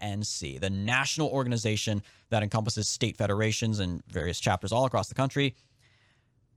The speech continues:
the College Republicans basically collapsed last month. How did this happen? So every two years, they have their, uh, biannual convention where they elect their chairman, their, their national board,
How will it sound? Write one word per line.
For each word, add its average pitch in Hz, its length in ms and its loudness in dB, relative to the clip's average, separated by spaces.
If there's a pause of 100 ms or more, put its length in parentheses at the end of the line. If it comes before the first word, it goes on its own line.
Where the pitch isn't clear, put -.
(200)
the 156 80 2
College 226 260 6
Republicans 202 420 0
basically 160 300 0
collapsed - 600 2 (320)
last 107 300 0
month. 58 260 -8 (1200)
How 180 160 6
did 202 100 2
this 196 140 -2
happen? 165 340 4 (640)
So 165 320 6
every 208 260 2
two 208 160 0
years, 110 360 0
they 123 100 2
have 117 140 4
their, 113 300 0
uh, 104 200 0
biannual 123 580 2
convention 113 440 -2
where 107 120 2
they 107 140 2
elect 98 520 -4
their 123 200 6
chairman, 190 400 2
their, 127 140 0
their 135 180 2
national 151 400 2
board, 104 380 0